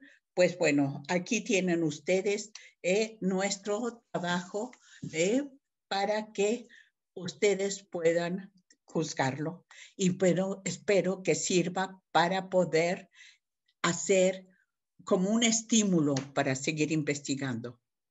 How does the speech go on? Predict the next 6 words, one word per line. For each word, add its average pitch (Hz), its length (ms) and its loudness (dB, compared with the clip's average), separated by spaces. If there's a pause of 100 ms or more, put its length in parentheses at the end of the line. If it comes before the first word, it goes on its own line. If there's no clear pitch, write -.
(420)
Bueno, 160 500 2 (220)
ya 208 640 -2
Lev 190 360 2 (800)
Tolstoy 165 720 0 (340)
Nikolaevich 160 1160 0 (300)
decía: 160 680 2